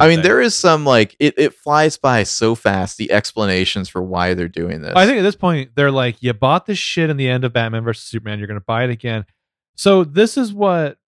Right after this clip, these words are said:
Speaker 2: Batman and Wonder Woman are watching. It's like, there's, like, a question of whether or not these guys will pass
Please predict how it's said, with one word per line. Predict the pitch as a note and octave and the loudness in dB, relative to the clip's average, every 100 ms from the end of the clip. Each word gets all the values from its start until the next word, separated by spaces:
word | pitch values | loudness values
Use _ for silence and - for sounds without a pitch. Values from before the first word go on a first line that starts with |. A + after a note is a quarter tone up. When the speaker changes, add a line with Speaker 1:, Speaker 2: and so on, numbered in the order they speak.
| _ _ _ _ - | _ _ _ _ -2
Speaker 2:
Batman | D#3 F#3 F#3+ | 0 2 2
and | D#3+ | 2
Wonder | D#3 | 2
Woman | E3 D3+ | 2 0
are | C3 | -2
watching. | A#2 A#2+ C#3+ - F#3 | -2 -4 -4 -6 -4
It's | D3+ | 0
like, | E3 | -2
there's, | D#3+ E3+ | 0 0
like, | E3+ | -2
a | |
question | D3+ - E3+ F3+ - G3+ | -6 -4 -2 -2 -4 -6
of | D#3+ | -6
whether | C3+ C3+ D3 | -2 -2 0
or | |
not | D3 C#3+ | -2 -2
these | C#3 C3+ | -6 -6
guys | B2+ B2 C3+ | -6 -4 -4
will | B2 A2 | -4 -8
pass | - B2 A#2+ B2+ - | -10 -8 -6 -6 -8